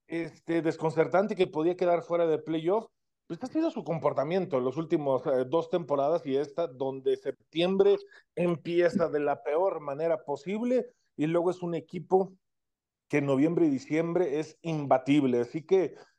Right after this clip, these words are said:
el único equipo que no me tiene contento es Buffalo dentro de la conferencia americana y Kansas City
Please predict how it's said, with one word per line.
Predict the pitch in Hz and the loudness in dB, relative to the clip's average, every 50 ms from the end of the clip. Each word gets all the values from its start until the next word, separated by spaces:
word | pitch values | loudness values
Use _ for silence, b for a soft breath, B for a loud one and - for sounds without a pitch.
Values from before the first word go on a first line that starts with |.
| B _ _ | B _ _
el | - 123 127 | -6 -4 -2
único | 170 196 196 180 165 | 0 0 2 0 0
equipo | - - 185 156 196 196 196 | 0 0 -6 -4 -4 -4 -4
que | - 151 143 139 139 | 0 0 2 2 2
no | 135 135 143 147 147 147 151 160 180 | 0 -2 -4 -6 -6 -4 -4 -2 -2
me | 196 190 165 | -2 -2 -4
tiene | - - 180 180 175 131 | -2 -2 -4 -4 -2 -2
contento | 143 143 143 135 156 170 170 156 - 156 | -4 -4 -2 -2 -2 -2 -2 -2 -4 -4
es | 139 123 120 | -4 -4 -4
Buffalo | 131 147 170 - - 175 165 160 156 143 143 | -4 -4 -4 0 2 2 2 2 0 -2 -2
dentro | 143 143 147 | -4 -4 -4
de | 139 | -4
la | 127 117 | -4 -4
conferencia | - 120 117 - 113 117 123 127 139 147 | -6 -12 -12 -8 -6 -6 -6 -6 -6 -4
americana | 135 120 113 107 - 147 160 185 | -4 -4 -4 2 2 4 4 4
y | 175 | 2
Kansas | - 175 190 185 196 190 165 | 4 4 2 4 0 -2 0
City | 214 208 165 - 226 214 - | 0 -2 0 0 -2 -2 -2